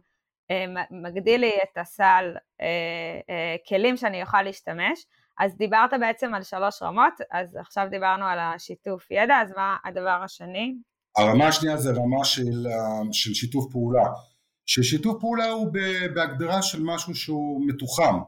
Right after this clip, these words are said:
Speaker 2: אוקיי? בוא נשתף פעולה עכשיו בקהילה, כדי לייצר איזשהו מהלך ש-,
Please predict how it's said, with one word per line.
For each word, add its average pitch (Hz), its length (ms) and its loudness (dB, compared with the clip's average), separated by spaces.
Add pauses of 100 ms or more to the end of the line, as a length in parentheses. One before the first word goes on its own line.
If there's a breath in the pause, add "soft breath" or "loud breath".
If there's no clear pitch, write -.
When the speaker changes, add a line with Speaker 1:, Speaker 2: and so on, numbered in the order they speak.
Speaker 2:
אוקיי? 151 300 -4 (500 soft breath)
בוא 151 140 6
נשתף 160 340 0 (100)
פעולה 143 280 2
עכשיו 143 300 -2
בקהילה, 147 680 -2 (460 soft breath)
כדי 123 180 4
לייצר 135 520 2
איזשהו 143 280 0
מהלך 143 800 2
ש-, - 200 -4